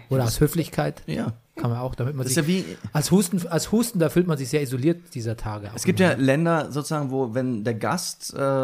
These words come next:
Speaker 2: ein Glas umkippt, der Gast ist als höflich gilt, dass der Gastgeber auch sofort sein Glas umwirft, um zu sagen, hier,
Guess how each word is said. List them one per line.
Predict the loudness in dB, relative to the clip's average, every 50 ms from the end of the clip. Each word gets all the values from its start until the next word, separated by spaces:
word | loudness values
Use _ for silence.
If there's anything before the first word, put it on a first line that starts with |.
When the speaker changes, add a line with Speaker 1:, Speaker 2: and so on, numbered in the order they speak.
| 0 -2 -2
Speaker 2:
ein | -4 -2
Glas | 0 0 0 -2 -2
umkippt, | -4 -4 -4 -4 -4 -6 -8 -16 -12 -6 -4
der | -2
Gast | 0 0 -2 -2 -4
ist | -8 -8 -8 -8 -6
als | -6 -6 -2
höflich | -2 -2 -2 -4 -8 -8
gilt, | -6 -6
dass | -4 -4
der | -2 0
Gastgeber | 0 -2 -2 -2 -4 -4 0 0 0 -2
auch | -2 -4
sofort | -4 -6 -4 -4 -4 -4
sein | -4 -4
Glas | -2 -2 -4 -4 -4
umwirft, | -4 -2 -2 -2 -4 -4
um | -6 -6
zu | -6 -4
sagen, | -2 -2 0 0 0
hier, | 0 -2 -2 -4